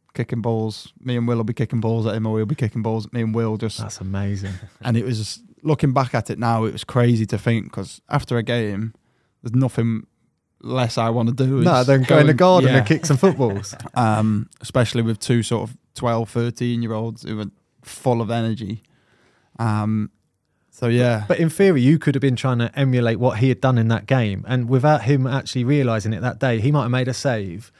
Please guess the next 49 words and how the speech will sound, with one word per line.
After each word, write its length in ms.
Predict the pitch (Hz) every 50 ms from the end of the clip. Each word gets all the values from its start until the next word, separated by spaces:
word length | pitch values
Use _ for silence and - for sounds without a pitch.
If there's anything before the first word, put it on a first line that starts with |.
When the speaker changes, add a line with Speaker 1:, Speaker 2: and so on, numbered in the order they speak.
| _ _ _
Speaker 2:
And 120 | - 120 120
then 120 | 120 117
you've 220 | 123 135 135 123
gone 180 | - 139 131 127
home 140 | 139 135 120
and 60 | 110
went, 180 | 107 110 - - - _ _ _ _ _ _ _ _ _ _ _ _ _ _ _
"Should 160 | _ - - -
we 60 | 123
get 180 | - 127 - - - _ _
your 120 | - 151 143
dad 200 | - 160 147 127
Speaker 1:
Yeah. 80 | 120
Speaker 2:
to, 140 | 120 110 110
like, 200 | 135 131 131 - - 127 - _ _
take 180 | - 151 160 -
some 140 | - 165
volleys 260 | 147 196 196 160 - -
at 60 | 110
us 120 | 147 -
and 80 | 135 117
see 120 | - 165
if 100 | 147 117
we 120 | 165 208 202
can 120 | - 165
do 120 | 131 131 113
that 180 | 110 110 -
save?" 400 | - - 107 87 78 85 98 - _ _
Speaker 1:
It 120 | - 135 135
was, 360 | 123 123 110 - - - - _ _ _ _ _ _ _ _ _ _ _ _ _ _
it 100 | - 139
was 120 | 127 123 117
amazing 480 | 123 123 127 127 123 120 110 98 107
'cause 80 | 107 -
he 120 | - 123 117
just 140 | 113 123 -
became 600 | - - - 131 123 127 123 117 113 107 101 - _ _ _ _ _ _ _
a 100 | - 110
mentor 720 | 117 117 120 120 120 113 113 - 107 107 104 101 107 101 - - - _ _
without 320 | - 120 110 117 113 110 101
becoming 320 | 117 - - 113 107 107
a 20 | 107
mentor. 580 | 110 107 101 98 - - 98 95 95 95 107 - _ _ _ _ _ -
And 60 | 123 127
he 40 |
became 460 | 120 113 113 - 113 110 107 101 104 - _ -
an 100 | 113 113
extra 260 | 107 120 - - 113
coach, 540 | - - 113 110 107 - - - - - -